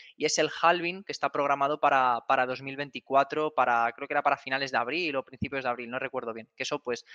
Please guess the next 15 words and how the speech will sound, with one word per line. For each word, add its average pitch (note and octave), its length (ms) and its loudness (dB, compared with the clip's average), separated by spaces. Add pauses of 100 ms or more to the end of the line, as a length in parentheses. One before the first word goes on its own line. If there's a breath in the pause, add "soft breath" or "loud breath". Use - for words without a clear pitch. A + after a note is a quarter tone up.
(220 loud breath)
también C#3+ 520 0 (180)
ya C3 200 2
ha C3 40 8
pasado B2+ 440 0 (160)
con C3+ 160 -4
otros B2+ 320 -6
halvings, C#3+ 400 -2 (120)
eh, A2+ 600 -4
pues A#2+ 120 -10
lo A#2 60 -8
suyo A#2+ 220 -6
es A#2 80 -4
que A#2+ 100 -10
si, A2 460 -8
si A2 600 -8